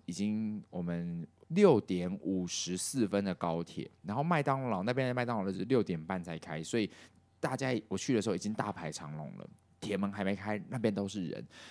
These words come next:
然后一开始队伍有点混乱，大家不知道是要人工结账还是要现-，呃，自己去自助买。然后买完之后两边都有队伍，所以大家就不知道说，“那我现在哪一个才是最快？”所以大家都在那个现-，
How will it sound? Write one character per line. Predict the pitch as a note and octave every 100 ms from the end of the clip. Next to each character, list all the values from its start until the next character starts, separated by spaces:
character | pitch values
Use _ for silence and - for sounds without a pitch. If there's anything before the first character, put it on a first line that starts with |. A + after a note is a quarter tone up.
| -
然 | B2+
后 | D#3+
一 |
开 | E3+
始 | C3
队 | G2+
伍 | C3 F#2+
有 | G2
点 | G#2
混 | G2+ F2
乱， | F#2+
大 | F#2+
家 | G#2
不 | G#2+ G#2
知 | G2
道 | G2
是 | G2+
要 | F#2+
人 | F2 E2+
工 | G2
结 | F2 E2
账 | F#2 F2
还 | E2
是 | - F#2
要 | F2+
现-， | - A2 -
呃， | F#2+ E2 - _ _ _ -
自 | A#2+
己 | F2 D#2+
去 | G#2
自 | F2+ G#2
助 | E2+ G2+ F2
买。 | E2+ C#2 - - - -
然 | F#2+
后 | A2+ - -
买 | G2+
完 | F2+ G2+
之 | G2+
后 | C3+ A#2+
两 | F2+
边 | E2+ G#2
都 | A2+
有 | F#2
队 | G#2+ F2
伍， | D2
所 | A2
以 |
大 | G#2
家 | G2+
就 | G2+
不 | F#2
知 | F#2
道 | G2
说 | G2 G#2
，“那 |
我 | F#2+
现 | F#2
在 | F#2+
哪 | E2
一 |
个 | E2
才 | E2 E2+
是 | E2+
最 | F#2
快？” | D#2+ D#2
所 | -
以 | B2
大 | D#3+
家 | D3 C#3+
都 | B2+
在 | B2
那 | A#2
个 | G#2+
现-， | -